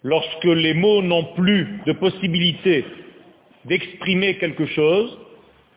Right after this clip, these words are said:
il est un élément supérieur aux mots qui s'appelle le kol, la voix. Je veux bien entendu parler de prophétie,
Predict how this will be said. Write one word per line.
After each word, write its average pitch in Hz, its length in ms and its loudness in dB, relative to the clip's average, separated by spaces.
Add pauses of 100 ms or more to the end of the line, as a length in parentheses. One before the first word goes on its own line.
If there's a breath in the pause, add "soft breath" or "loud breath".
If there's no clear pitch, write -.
(1300)
il 147 120 0
est 180 180 0
un 175 360 0 (220)
élément 185 440 2 (100)
supérieur 180 680 0
aux 143 60 2
mots 151 280 0
qui 180 260 -4
s'appelle 190 560 0 (480)
le 151 160 0
kol, 151 480 0 (840)
la 131 140 2
voix. 143 680 0 (680 soft breath)
Je 123 120 0
veux 175 520 2
bien 170 160 -2
entendu 175 400 -2
parler 165 300 0
de 143 100 -2
prophétie, 170 840 -2